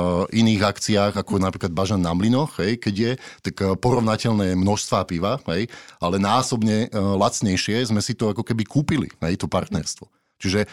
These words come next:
dá sa hľadať aj táto cesta, že predaj. Ďalšia z možností, ktorá je, a poviem, použijem iný príklad ako Heineken, je, a, napríklad to, že, a, vy tam viete robiť ako keby,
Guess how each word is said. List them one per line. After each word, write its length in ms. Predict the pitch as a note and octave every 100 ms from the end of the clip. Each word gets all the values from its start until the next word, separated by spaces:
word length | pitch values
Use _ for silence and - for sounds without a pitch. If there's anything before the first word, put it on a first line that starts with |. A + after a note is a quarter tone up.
| -
dá 180 | E2+ A2
sa 200 | A2+ A2+
hľadať 280 | G#2+ A2+ A#2
aj 140 | A2+ A2+
táto 220 | C3 A#2+
cesta, 320 | - F#2 -
že 120 | D#2
predaj. 480 | - G#2+ G#2+ D#2 A#1 - - - _
Ďalšia 360 | - G2 A#2 A#2+
z 80 | G#2
možností, 400 | G#2 B2+ A#2+ -
ktorá 340 | - G2+ G2
je, 160 | G2 A2+
a 80 | F#2
poviem, 400 | - G2 G2+ G2
použijem 400 | G2+ G2 G2 G2
iný 240 | A2+ C3
príklad 360 | - F2+ - E2+
ako 240 | F2+ F2+
Heineken, 460 | E2 F#2 F#2+ - F#2
je, 200 | F2+ F2 E2 - - -
a, 220 | E2+ F2+
napríklad 320 | F#2+ G2 G#2+
to, 160 | - G2+
že, 200 | G#2 G#2+ F#2 E2+ -
a, 580 | E2 E2+ E2+ E2+ E2+ E2 - - _
vy 180 | - G2
tam 180 | A2+ G#2+
viete 240 | G#2+ A#2 A#2+
robiť 320 | A2 G#2 G2+
ako 120 | G2
keby, 300 | - G#2+ G#2